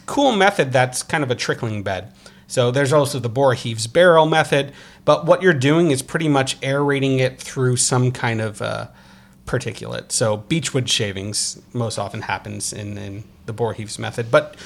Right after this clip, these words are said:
what you're doing is kind of pouring it from the top, letting it trickle down, and it's aerating, it's collecting in a bed in the bottom, and then you kind of recycle that process over and over again.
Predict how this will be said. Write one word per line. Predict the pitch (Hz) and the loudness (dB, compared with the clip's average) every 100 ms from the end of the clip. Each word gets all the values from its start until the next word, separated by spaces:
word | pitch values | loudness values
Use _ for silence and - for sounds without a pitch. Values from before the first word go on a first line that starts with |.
| - - | -20 -4
what | 160 | -2
you're | 165 | 0
doing | 151 175 151 | 4 4 4
is | 131 | 2
kind | 156 | 0
of | 131 | -2
pouring | 131 143 139 | -2 0 0
it | 135 | -2
from | - 127 | -4 -6
the | |
top, | 117 123 113 113 | -2 0 0 -2
letting | 107 104 | -6 -8
it | 98 | -10
trickle | - 139 123 | -6 -6 -6
down, | 117 123 123 113 | -4 0 0 -2
and | 107 | -6
it's | - | 0
aerating, | 139 127 123 120 120 | 2 4 2 0 -4
it's | 92 - | -8 -6
collecting | - 107 - 104 | -2 -2 -2 -8
in | 95 | -8
a | |
bed | 98 131 | 0 0
in | 120 | 2
the | 110 | 0
bottom, | 113 110 107 98 | 2 2 -2 -6
and | 98 | -8
then | 95 95 - - - - | -10 -12 -18 -20 -20 -18
you | 120 | -10
kind | 104 | -8
of | 95 - - | -10 -14 -14
recycle | 113 117 113 110 104 107 | -8 -2 0 0 -2 -4
that | 107 98 | -4 -6
process | - 110 92 98 98 - | -2 -2 -2 -6 -6 -4
over | 107 101 98 | -4 -4 -6
and | 95 | 0
over | 147 147 117 | 2 2 0
again. | 104 101 101 | -2 -8 -10